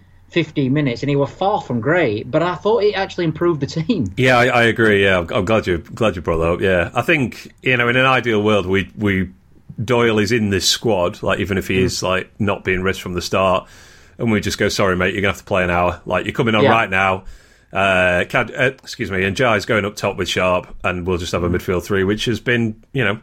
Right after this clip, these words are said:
Speaker 2: has been more than good enough against the majority of teams that we've played. Um,
Speaker 1: Yeah.
Speaker 2: but yeah, I, uh, I think, pa-, uh, you know, just to, to deal with the tactical side of this, I, I really,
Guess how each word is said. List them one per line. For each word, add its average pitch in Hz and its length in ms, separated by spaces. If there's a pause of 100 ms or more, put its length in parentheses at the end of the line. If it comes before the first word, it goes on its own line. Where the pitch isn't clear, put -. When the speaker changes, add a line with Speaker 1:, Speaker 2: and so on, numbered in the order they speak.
(680)
Speaker 2:
has 110 120
been 120 260
more 131 240
than 127 160
good 117 120
enough 104 240
against 101 280
the 107 60
majority 101 440
of 87 80
teams 90 300
that - 100
we've 98 120
played. 90 320 (320)
Um, 87 600
Speaker 1:
Yeah. 107 160
Speaker 2:
but 139 80
yeah, 131 200 (600)
I, 165 280
uh, 156 600
I 165 80
think, 185 180
pa-, 202 260
uh, 185 60
you 185 300
know, 120 80
just 147 160
to, 135 180 (160)
to 131 120
deal 139 220
with 113 120
the 110 60
tactical - 460
side 95 240
of 92 60
this, 92 160
I, 107 180
I 117 180
really, 120 580